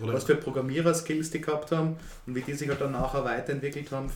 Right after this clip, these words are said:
Speaker 2: Aber das waren halt Leute, die haben halt so ihre Grund-Soft-Skills im Programmieren und so weiter halt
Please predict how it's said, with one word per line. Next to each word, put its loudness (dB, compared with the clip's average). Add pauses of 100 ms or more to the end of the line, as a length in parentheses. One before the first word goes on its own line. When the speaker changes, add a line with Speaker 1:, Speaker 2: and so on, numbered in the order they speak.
(180)
Speaker 2:
Aber 8
das 0
waren 4
halt 2
Leute, 4
die 2 (140)
haben -2
halt 2
so 0
ihre 2 (380)
Grund-Soft-Skills 0
im 0
Programmieren 0
und -2
so -2
weiter 0
halt 0